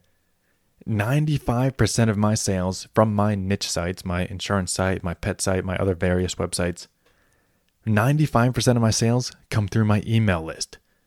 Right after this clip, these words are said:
Meaning that people come to my website, they read my blogs, engage. I do content marketing, so people listen to my podcast, read my blogs, they find my website that way.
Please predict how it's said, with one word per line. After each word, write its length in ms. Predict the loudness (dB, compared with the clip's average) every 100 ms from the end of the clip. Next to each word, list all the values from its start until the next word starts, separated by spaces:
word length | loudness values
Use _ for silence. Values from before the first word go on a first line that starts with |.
| _ _ _ _ _ _ _ -2
Meaning 240 | 0 2
that 160 | 0 -2
people 260 | -2 0
come 280 | -2 0 0
to 60 | 2
my 120 | 2
website, 640 | 2 0 0 -4 -4 -4
they 320 | -2 0 -2 -8 _
read 240 | -2 0 2
my 160 | 0
blogs, 460 | 0 -2 -2 -4 -6
engage. 400 | -2 0 0 -4 _ _ -4
I 60 | 0
do 120 | 0
content 340 | 2 0 0
marketing, 340 | -4 -4 -4 -6
so 100 | -4
people 320 | -4 -4 0
listen 200 | 0 0
to 60 |
my 100 | -2
podcast, 680 | -2 -2 -4 -4 -8 -6 -2
read 160 | -2 0
my 120 | -2
blogs, 440 | -2 -2 -2 -6
they 100 | -8
find 300 | -6 -2 -2
my 80 | 0
website 460 | 0 0 0 -2 0
that 200 | -2 -2
way. 240 | -4 -8